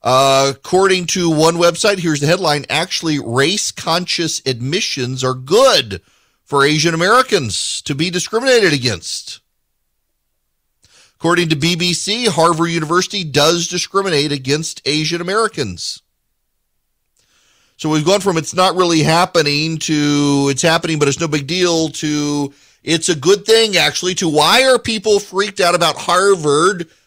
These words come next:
discriminating against Asian Americans?" Some of you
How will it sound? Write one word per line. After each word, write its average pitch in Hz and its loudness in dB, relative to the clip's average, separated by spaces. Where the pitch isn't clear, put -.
discriminating 202 0
against 175 -2
Asian 160 0
Americans?" 190 -2
Some - -6
of 127 0
you 156 -2